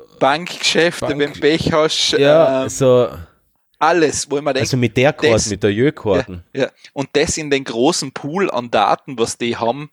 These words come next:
Speaker 1: wo ich mir denk, erstens einmal, die sparen sich wahrscheinlich Hunderttausende Euro an, äh, Marktforschungsstudien oder
Speaker 2: Mhm.
Speaker 1: Marktforschungsaufträge.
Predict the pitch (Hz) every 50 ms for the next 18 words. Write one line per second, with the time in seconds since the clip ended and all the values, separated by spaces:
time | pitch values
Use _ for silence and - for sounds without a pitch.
0 | _ _ _ _ _ _ _ _ - 123 127 135 123 127 143 - - - 131 147
1 | 175 - - 165 - 139 131 127 123 123 120 - - - 120 101 117 151 180 -
2 | - - 156 - - 135 123 - 160 147 147 139 - 147 - - 165 190 226 226
3 | 214 185 - _ 147 123 135 160 170 - - 151 135 123 - - 113 - 165 160
4 | 151 151 139 - - - 127 127 135 135 127 123 - 90 117 113 113 113 117 117
5 | 120 139 151 - - - - 117 110 113 113 - - 120 120 127 - - - -
6 | - - - _ _ _ _ _ _ _ - - - 135 127 131 127 139 147 151
7 | 175 190 - - 123 117 117 123 131 117 127 - - - - 113 117 113 - 135
8 | 127 117 117 110 107 110 - - - 117 117 123 127 151 165